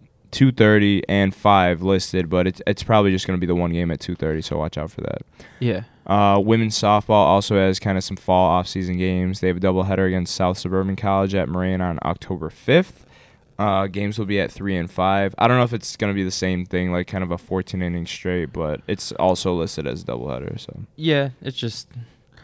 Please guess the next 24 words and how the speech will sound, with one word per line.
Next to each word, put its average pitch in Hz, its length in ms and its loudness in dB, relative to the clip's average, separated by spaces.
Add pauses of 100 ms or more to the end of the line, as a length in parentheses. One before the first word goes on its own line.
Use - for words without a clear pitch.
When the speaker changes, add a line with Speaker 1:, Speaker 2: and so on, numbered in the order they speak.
(240)
Speaker 2:
all, 110 300 8
uh, 101 220 4 (640)
getting 120 220 2
some 107 260 -2
reps 101 300 0
in, 101 180 -2
Speaker 1:
Mm-hmm. 110 220 -4
Speaker 2:
basically, 107 540 -2
at 104 80 -6
this 104 160 -10
point. 107 300 -8 (420)
Speaker 1:
And, 113 340 2
um, 104 380 4 (280)
so 104 300 2
for 107 160 -2
women's 104 320 0
basketball, 98 540 2
they 101 80 4
have 92 160 0
the 90 160 -4 (100)
Toy 110 380 0
Baylor 101 380 2
Jamboree 98 640 0
Tournament 95 640 -2